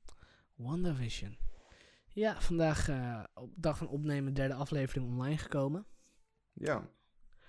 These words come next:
Speaker 2: Nou, ik
Speaker 1: Ehm.
Speaker 2: moet zeggen, ik, ik,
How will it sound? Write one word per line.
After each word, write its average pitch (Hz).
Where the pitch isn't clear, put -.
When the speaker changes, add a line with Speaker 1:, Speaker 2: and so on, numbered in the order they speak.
Speaker 2:
Nou, 147
ik 135
Speaker 1:
Ehm. 131
Speaker 2:
moet 147
zeggen, 151
ik, -
ik, -